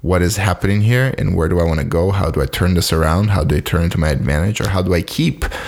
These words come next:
my forward momentum going in a way that benefits me in this match? Um,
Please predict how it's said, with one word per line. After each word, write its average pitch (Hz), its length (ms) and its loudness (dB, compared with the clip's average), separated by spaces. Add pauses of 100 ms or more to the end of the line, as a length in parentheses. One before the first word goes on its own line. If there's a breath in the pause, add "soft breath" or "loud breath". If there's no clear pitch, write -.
(280 loud breath)
my 87 320 2
forward 101 400 0
momentum 98 440 -2
going 80 400 2 (460 loud breath)
in 95 100 0
a 90 60 2
way 90 100 2
that 87 120 0
benefits 87 460 0
me 82 200 2
in 71 100 2
this 71 160 0
match? 80 460 0 (1040)
Um, - 380 0